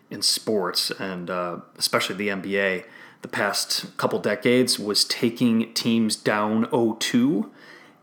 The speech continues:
and playing on them in the first half, uh, when they return home for Game three against the spread that hit about eighty percent over a,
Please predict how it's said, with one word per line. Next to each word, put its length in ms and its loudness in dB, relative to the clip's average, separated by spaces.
and 200 -4
playing 460 2
on 160 0
them 160 0
in 60 -2
the 80 -8
first 380 0
half, 500 -2
uh, 120 -4
when 160 -6
they 80 -6
return 360 -6
home 320 -6
for 100 -8
Game 300 -8
three 580 -4
against 320 -2
the 60 -2
spread 360 2
that 180 0
hit 160 -6
about 340 -6
eighty 260 -2
percent 880 -4
over 280 -6
a, 120 -12